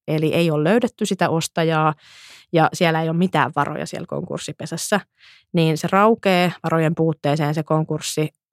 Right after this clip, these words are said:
tai se kon-, kon-, kon-, konkurssipesä, ja, tota, ää, se, mitä sille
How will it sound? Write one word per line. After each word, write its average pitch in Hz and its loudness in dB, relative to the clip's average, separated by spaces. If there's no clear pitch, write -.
tai 156 2
se 156 -2
kon-, 151 -6
kon-, 165 -4
kon-, 165 -2
konkurssipesä, 165 -2
ja, 160 0
tota, 160 0
ää, 180 4
se, 240 0
mitä 269 2
sille 226 0